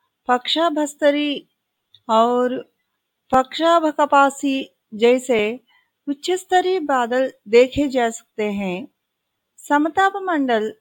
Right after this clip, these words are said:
पृथ्वी की सतह से पचास से पचासी किलोमीटर ऊपर तक फैले हुए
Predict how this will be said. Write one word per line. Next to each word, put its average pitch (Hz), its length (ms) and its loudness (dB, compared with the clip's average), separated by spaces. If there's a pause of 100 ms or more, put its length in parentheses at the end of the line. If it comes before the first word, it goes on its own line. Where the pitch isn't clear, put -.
(180)
पृथ्वी 302 360 -4
की 392 200 -4
सतह 269 400 -6
से 226 500 -6 (560)
पचास 349 440 2
से 233 600 -2 (520)
पचासी 381 840 0
किलोमीटर 294 680 0
ऊपर 233 360 -2
तक 226 380 -4 (160)
फैले 294 480 -2
हुए 240 640 -4